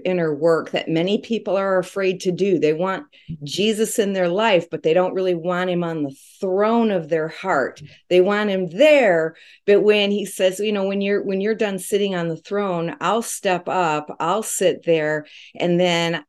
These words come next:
Speaker 1: I will help you, direct you, show you, reveal to you," because we can have Jesus, but he's not Lord of all. And
Speaker 2: Amen.
Speaker 1: so it sounds like you made that transition from knowing about him, but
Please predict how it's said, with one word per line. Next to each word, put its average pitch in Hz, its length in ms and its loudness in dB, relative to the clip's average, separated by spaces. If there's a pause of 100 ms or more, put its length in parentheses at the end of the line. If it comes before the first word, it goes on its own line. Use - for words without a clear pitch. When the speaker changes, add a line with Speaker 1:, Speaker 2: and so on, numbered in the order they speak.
Speaker 1:
I 202 220 2
will 190 420 0 (120)
help 233 440 -2
you, 190 160 -2
direct 180 560 -2
you, 185 180 0
show 233 400 0
you, 180 400 2
reveal 175 580 0
to - 140 -10
you," 151 460 -2 (340)
because 151 320 -4
we 190 140 -4
can 151 360 -2 (220)
have 170 420 -2 (160)
Jesus, 156 680 -2
but - 220 -2
he's 160 300 -6
not 139 300 -4
Lord 147 640 -2
of 139 240 -8
all. 127 400 -12 (480)
And 170 240 2
Speaker 2:
Amen. 170 120 -4
Speaker 1:
so 165 180 8
it - 80 4
sounds 202 380 -4
like 156 200 -2
you 170 120 -2
made 160 280 -2
that 160 220 -2
transition 160 840 -2
from 147 280 -4
knowing 170 380 -2
about 170 560 -2
him, 185 220 2
but 170 160 -2